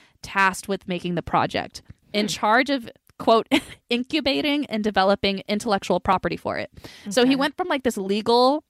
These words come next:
Speaker 1: side
Speaker 2: Sure.
Speaker 1: to, like, more than that, to,
Speaker 2: Yeah.
Speaker 1: like, well, I mean, I mean, intellectual property does involve legality and stuff like that, but it just seems like he grew exponentially in,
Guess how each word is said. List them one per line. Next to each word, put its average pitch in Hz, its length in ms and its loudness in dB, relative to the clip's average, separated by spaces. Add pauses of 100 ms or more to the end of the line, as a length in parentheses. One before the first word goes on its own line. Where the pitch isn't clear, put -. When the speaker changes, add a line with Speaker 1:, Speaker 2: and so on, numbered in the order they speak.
Speaker 1:
side 311 480 0 (180)
Speaker 2:
Sure. - 220 -4
Speaker 1:
to, 233 60 -2
like, 220 360 2 (580)
more 240 360 4
than 196 220 -4
that, 170 320 -8
to, - 120 -4 (200)
Speaker 2:
Yeah. 196 60 2
Speaker 1:
like, 175 460 0 (140)
well, 262 100 6
I 285 60 6
mean, 311 340 -2
I 302 60 0
mean, 392 320 -2
intellectual 285 480 2
property 180 360 -2
does 180 160 0
involve 180 300 2
legality 175 500 -2
and 175 140 -6
stuff - 180 -6
like 170 140 -8
that, 165 240 -8
but 196 200 0 (640)
it 240 140 6
just 269 160 2
seems 254 200 -2
like 208 200 0
he 190 880 0 (800)
grew 226 500 6
exponentially 180 680 -4
in, 165 240 -2